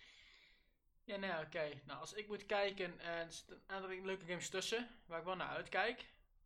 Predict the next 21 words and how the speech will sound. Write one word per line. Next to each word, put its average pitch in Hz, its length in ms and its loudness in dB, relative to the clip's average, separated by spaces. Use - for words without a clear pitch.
Eh, 147 100 -4
maar 147 160 -4
ik 156 60 -4
geef 170 160 -2
de 156 180 -4
E 160 60 -2
drie 180 420 -6
dit 190 320 0
jaar 175 180 6
een - 100 -6
onvoldoende. 151 460 -12
Want 165 320 4
het 143 180 -12
is - 60 -6
gewoon 180 200 -6
te 208 100 2
weinig 202 220 2
informatie. 185 760 0
Eh, 151 640 2
games, 185 500 2
ja, 175 460 8